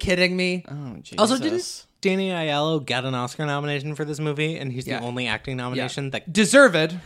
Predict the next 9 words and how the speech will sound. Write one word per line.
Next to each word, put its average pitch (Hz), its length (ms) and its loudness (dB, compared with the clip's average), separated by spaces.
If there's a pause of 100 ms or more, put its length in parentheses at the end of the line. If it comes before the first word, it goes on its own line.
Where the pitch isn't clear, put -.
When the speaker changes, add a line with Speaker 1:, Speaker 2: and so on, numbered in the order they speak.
(100)
Speaker 3:
Yes, 262 280 8
Speaker 1:
yes. 139 180 6
Speaker 3:
but 175 300 6 (260)
the 196 160 0
only 185 340 4
Speaker 1:
Yes, 120 400 2
Speaker 3:
one. 170 80 2
Speaker 1:
correct. 117 420 -6 (800)
Speaker 3:
And 185 480 -4